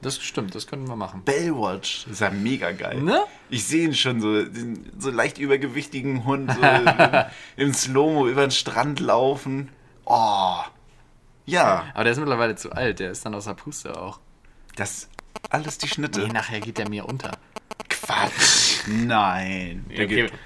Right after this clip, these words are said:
Speaker 1: wenn er ein Brötchen hat, hat er genug Ansporn, das stimmt
Speaker 2: So,
Speaker 1: schon.
Speaker 2: bitte.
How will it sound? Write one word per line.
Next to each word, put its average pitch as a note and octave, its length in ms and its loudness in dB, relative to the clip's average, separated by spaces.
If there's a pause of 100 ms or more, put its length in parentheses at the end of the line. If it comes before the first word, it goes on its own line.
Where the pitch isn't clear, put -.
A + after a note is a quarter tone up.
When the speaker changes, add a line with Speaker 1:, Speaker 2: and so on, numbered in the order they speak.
(120)
Speaker 1:
wenn A2+ 80 -2
er A#2+ 80 4
ein A#2 60 0
Brötchen B2 340 2
hat, A2 140 2
hat G#2 100 2
er G#2 80 2
genug G2+ 240 -4
Ansporn, F#2+ 400 -10
das - 100 -8
stimmt - 160 -8
Speaker 2:
So, G#2+ 80 0
Speaker 1:
schon. G2 160 -6
Speaker 2:
bitte. G2+ 380 -2